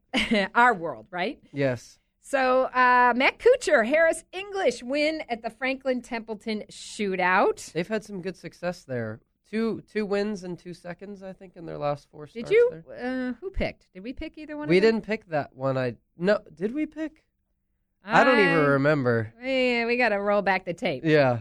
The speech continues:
Speaker 1: Um, but great, uh, I mean, they really, they're a, they're a good pair there. Uh, something perhaps coming down the line with the Ryder Cup.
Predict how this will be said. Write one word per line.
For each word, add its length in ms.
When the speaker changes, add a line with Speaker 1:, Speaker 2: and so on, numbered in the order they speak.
Speaker 1:
Um, 640
but 540
great, 420
uh, 320
I 80
mean, 160
they 160
really, 460
they're 240
a, 40
they're 220
a 60
good 280
pair 300
there. 360
Uh, 200
something 400
perhaps 400
coming 240
down 160
the 100
line 220
with 80
the 80
Ryder 320
Cup. 280